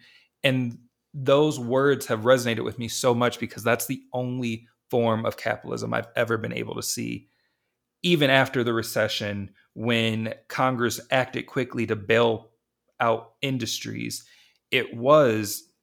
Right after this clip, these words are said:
the banks, it was your automotive industries, it was these, it were, or was, whichever word I'm looking for here, those executives that were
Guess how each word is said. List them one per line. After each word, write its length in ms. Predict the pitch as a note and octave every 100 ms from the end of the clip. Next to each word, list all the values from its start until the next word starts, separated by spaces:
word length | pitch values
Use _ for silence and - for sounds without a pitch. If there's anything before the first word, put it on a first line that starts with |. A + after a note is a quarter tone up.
| _ -
the 140 | A2+
banks, 640 | G#2+ A2+ G#2 - - - -
it 120 | B2
was 520 | A#2+ A#2 C3 C#3 C3+ A#2+
your 180 | -
automotive 540 | A2 A2+ A2 A2 A2 -
industries, 520 | A2 A2+ - A#2 G#2+
it 120 | C3
was 260 | A#2+ A#2+ A2+
these, 380 | B2 A2+ A2 -
it 200 | C3+ C3+
were, 500 | A#2 C3 B2+ A#2 A#2 A#2
or 240 | G#2 G#2+ A2+
was, 420 | G#2 G#2+ G#2 -
whichever 340 | A2 A2+ A2
word 180 | A2+ A2
I'm 100 | A2+
looking 180 | A#2 A2
for 140 | G#2+
here, 160 | G#2 G#2 - - _ _ _
those 540 | C3+ B2 B2 B2 A#2+ -
executives 1000 | B2+ A2 G#2+ A#2 A#2+ A2 G#2+ G#2 G2+ - _ _ _ _ _ _ _
that 420 | B2+ A#2+ A#2 - A2+
were 640 | A2 A2+ A2 G#2+ G#2+ G2+